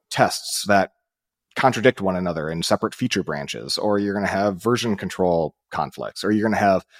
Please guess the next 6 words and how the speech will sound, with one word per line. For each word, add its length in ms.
unspecified 800
behavior 580
where, 300
you 140
know, 120
maybe 600